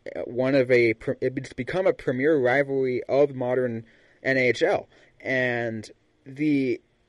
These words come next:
and I think that made a factor in how tough that series was, absolutely.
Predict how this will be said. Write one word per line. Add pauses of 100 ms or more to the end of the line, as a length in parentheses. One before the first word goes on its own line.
(440)
and
I
think
that
made
a
factor
in
how
tough
that
series
was,
absolutely.